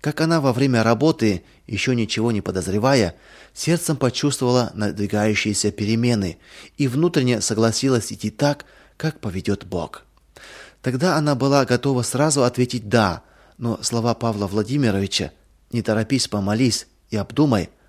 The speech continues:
остановили ее. Теперь же, когда время, отведенное для раздумий, прошло, у нее почему-то пропала уверенность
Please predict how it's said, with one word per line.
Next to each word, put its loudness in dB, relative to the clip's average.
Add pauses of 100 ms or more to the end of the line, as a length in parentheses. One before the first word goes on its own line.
(160)
остановили -4
ее. -8 (640)
Теперь 4
же, 0
когда 2
время, 2 (260)
отведенное 2
для 0
раздумий, 2
прошло, 0 (380)
у -4
нее 0
почему-то 0
пропала 0
уверенность 0